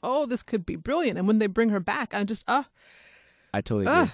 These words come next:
Speaker 2: agree.
Speaker 1: <laughs> Everything is there for this to be brilliant. It's just
Speaker 2: It
Speaker 1: not.
Speaker 2: is.
Speaker 1: Yeah,
Speaker 2: You're
Speaker 1: and it's
Speaker 2: totally
Speaker 1: frustrating.
Speaker 2: right.
Speaker 1: There's, like, moments of genius that are just kind of peeking through, and I hopefully in the next, how long is this season? Ten
Speaker 2: I'm not
Speaker 1: episodes
Speaker 2: sure,
Speaker 1: or
Speaker 2: yeah.
Speaker 1: something? Eight episodes? We're only up to episode three. We've got a few more at least coming.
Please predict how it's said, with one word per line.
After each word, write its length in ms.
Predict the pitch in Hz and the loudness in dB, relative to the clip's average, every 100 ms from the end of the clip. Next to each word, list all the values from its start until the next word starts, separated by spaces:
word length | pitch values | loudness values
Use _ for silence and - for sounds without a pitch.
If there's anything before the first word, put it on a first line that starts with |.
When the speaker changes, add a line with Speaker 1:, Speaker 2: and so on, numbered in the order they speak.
| - - | -6 -4
Speaker 2:
agree. 520 | - 539 480 - 311 | -2 0 0 2 2
Speaker 1:
<laughs> 680 | - 349 - - - - - | 2 -2 -4 -10 -20 -20 -2
Everything 380 | - 392 - 392 | 0 2 2 0
is 160 | 330 185 | 0 0
there 240 | 202 208 | 0 0
for 100 | - | -2
this 120 | 180 | -4
to 80 | - | -4
be 40 | 185 | -6
brilliant. 340 | 185 - 202 | -6 -6 -6
It's 100 | 202 | -4
just 180 | - 170 | -2 0
Speaker 2:
It 40 | |
Speaker 1:
not. 180 | 202 180 | 2 2
Speaker 2:
is. 140 | 190 - | 2 0
Speaker 1:
Yeah, 160 | 196 117 | -2 0
Speaker 2:
You're 80 | |
Speaker 1:
and 80 | 208 | 0
it's 120 | 214 | 2
Speaker 2:
totally 260 | 165 185 135 | 6 6 6
Speaker 1:
frustrating. 260 | 98 90 82 | 2 -2 -6
Speaker 2:
right. 60 | - - - | -12 -16 -4
Speaker 1:
There's, 180 | 262 262 | 0 2
like, 160 | 277 214 | 2 2
moments 460 | 208 214 240 247 | 4 4 4 2
of 100 | 214 | 0
genius 340 | 180 196 202 196 | 0 0 0 0
that 120 | 180 | 0
are 80 | 175 | -2
just 140 | 160 | -4
kind 140 | - 165 | -6 -6
of 100 | 165 - _ | -8 -18 _
peeking 320 | - 220 220 196 | -12 -4 -2 -2
through, 300 | 196 233 240 | -2 -2 -2
and 100 | 175 | -2
I 100 | 170 | 0
hopefully 520 | 254 - - 269 240 | -2 -2 -6 -4 0
in 100 | 190 | 2
the 60 | |
next, 400 | 190 190 - - - _ - | 2 0 -4 -12 -18 _ -12
how 280 | - 233 | -2 0
long 380 | 254 226 202 220 | 0 0 0 0
is 80 | 220 | 0
this 140 | 233 | -4
season? 320 | - 226 240 220 | -6 -4 -2 -2
Ten 180 | 196 | -2
Speaker 2:
I'm 80 | 208 | -4
not 60 | 180 | -4
Speaker 1:
episodes 360 | 202 208 202 | -4 -2 -2
Speaker 2:
sure, 60 | 196 | -4
Speaker 1:
or 20 | |
Speaker 2:
yeah. 40 | 185 | -4
Speaker 1:
something? 320 | 202 202 185 | -6 -6 -6
Eight 160 | 170 | -4
episodes? 480 | 175 - 175 175 170 - - - - | -6 -8 -6 -6 -6 -12 -20 -4 4
We're 100 | 269 | 4
only 180 | 311 | 4
up 100 | 285 | 0
to 120 | - 202 | -2 -4
episode 380 | 196 - 175 - | -4 -6 -6 -10
three. 200 | - - | -16 -12
We've 180 | 180 - | -10 -4
got 200 | 202 - | -4 -4
a 60 | |
few 280 | - 226 226 | -8 -4 -2
more 240 | 185 180 | -2 -4
at 100 | - | -8
least 300 | - 160 - | -10 -16 -14
coming. 440 | - 180 165 170 | -8 -6 -6 -12